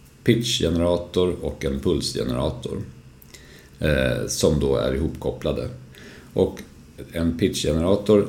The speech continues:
den kan du ha, det kan vara en skala, eh, det kan vara en melodi,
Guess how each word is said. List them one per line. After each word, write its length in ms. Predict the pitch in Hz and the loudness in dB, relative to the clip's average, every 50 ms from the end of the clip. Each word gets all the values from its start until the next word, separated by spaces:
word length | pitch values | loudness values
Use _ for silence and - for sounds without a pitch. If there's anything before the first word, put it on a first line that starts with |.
| 67 - | 0 -2
den 200 | 82 82 92 95 | 0 0 0 -2
kan 340 | - - 95 92 92 90 | -2 -2 0 0 0 2
du 160 | 87 87 87 82 | 4 4 4 4
ha, 220 | 85 82 73 65 | 4 2 0 0
det 60 | - - | -2 0
kan 180 | - 120 113 | 0 2 2
vara 200 | 90 73 65 58 | 2 2 2 0
en 100 | 62 64 | 0 0
skala, 520 | 62 - - 65 53 50 - - 78 - 80 - - - - - - | -2 -2 0 0 0 0 0 0 -2 -2 -2 -6 -10 -16 -16 -10 -4
eh, 380 | - 78 76 67 65 65 64 - - - - | -2 0 0 0 0 -2 -2 -4 -4 -4 -4
det 80 | 71 73 | -4 -4
kan 240 | - - 80 78 76 | -2 -2 -2 0 0
vara 480 | 71 69 65 64 64 62 58 57 - | 0 2 2 2 2 0 0 -2 -4
en 280 | - 67 65 65 64 67 | -4 -4 -4 -2 -2 -2
melodi, 540 | 67 65 67 69 67 - - 57 73 113 | 0 0 0 -2 -2 -4 -4 -2 -2 -2